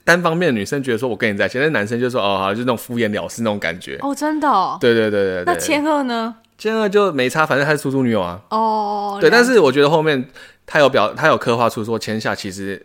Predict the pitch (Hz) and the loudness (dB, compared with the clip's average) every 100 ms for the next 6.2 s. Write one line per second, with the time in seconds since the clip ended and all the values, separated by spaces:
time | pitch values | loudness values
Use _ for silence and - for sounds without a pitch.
0 | _ 123 90 76 - 202 233 165 120 110 | _ -6 -4 -6 0 2 4 6 4 4
1 | 113 101 90 - 165 147 143 110 104 135 | 4 2 0 -6 -2 2 2 0 0 2
2 | 113 117 98 - - - 101 107 92 - | 2 -2 -4 -10 -16 -6 -4 -4 -6 -10
3 | _ - 247 240 220 202 170 _ - 143 | _ -8 -6 -4 -6 -8 -12 _ -4 -4
4 | 139 147 104 110 110 104 - - 92 90 | -2 -2 -2 -4 -4 -6 -8 -14 -14 -14
5 | 101 - - _ _ 214 185 180 196 202 | -18 -20 -20 _ _ -12 -12 -10 -4 0
6 | 190 110 | 4 2